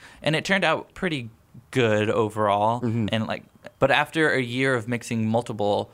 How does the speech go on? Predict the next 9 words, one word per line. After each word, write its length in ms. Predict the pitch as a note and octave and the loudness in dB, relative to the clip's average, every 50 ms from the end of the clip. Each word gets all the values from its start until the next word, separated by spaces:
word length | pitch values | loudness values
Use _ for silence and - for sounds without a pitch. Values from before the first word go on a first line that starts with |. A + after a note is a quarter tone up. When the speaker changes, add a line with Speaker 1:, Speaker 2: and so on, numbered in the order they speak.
| - - - _ - | -20 -20 -20 _ -4
Speaker 1:
um, 340 | - A2+ G#2 G2 G2 G#2 - | -2 0 0 0 -2 -4 -8
film 240 | - - - D3+ D#3 | -8 -4 -4 -4 -2
projects 400 | D3 - G#2 G2+ G2 G#2+ - - | -2 -2 -2 -2 -2 -6 -6 -6
that 80 | A2+ | -8
we've 180 | G2+ G#2 G2+ - | -6 -6 -4 -2
worked 220 | A2+ A#2 A2+ - | -2 -2 -2 0
on, 220 | G2+ G2 G2 G2+ G#2+ - - - - | -2 -2 0 -2 -4 -8 -12 -12 -6
I'm 120 | - A#2+ | -6 -6
super, 320 | A2+ - - B2+ A2 G#2+ | -4 -2 -4 -2 -4 -4